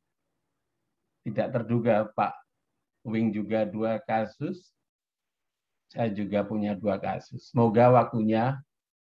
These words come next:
bisa, apa, eh, mencukupi. The first project is a simple house. It is, eh, a project from my student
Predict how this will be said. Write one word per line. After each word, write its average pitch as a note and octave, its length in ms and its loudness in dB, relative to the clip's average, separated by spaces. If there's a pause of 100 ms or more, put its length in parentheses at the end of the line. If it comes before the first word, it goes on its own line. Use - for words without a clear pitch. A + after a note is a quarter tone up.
(160)
bisa, F#2+ 560 -2 (320)
apa, G#2+ 560 -2 (160)
eh, G#2 160 -4
mencukupi. G2+ 880 -6 (2000)
The C3 160 8
first D3+ 320 6
project F3+ 480 4
is C3+ 240 -2
a A#2 680 2
simple C3 460 2
house. A#2 340 0 (1300)
It A#2 320 -10
is, C3+ 480 0
eh, G2+ 840 -2 (840)
a A#2 100 -6
project B2+ 480 -2
from A#2+ 300 0
my A#2 320 0
student B2+ 640 -2